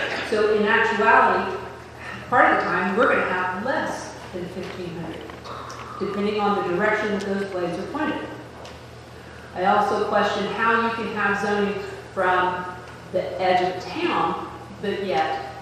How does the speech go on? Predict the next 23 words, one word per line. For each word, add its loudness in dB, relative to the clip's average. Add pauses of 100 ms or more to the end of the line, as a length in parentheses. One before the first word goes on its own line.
(100)
my 0
foundation. 0 (360)
Why 6
are 0
the -2
people -2
that 0
live 0
at -2
the 0
edge 0
of -2
the -6
town, 0
why 2
do 2
they 0
have 0
more -2
rights -2
than -6
I -4
do? -8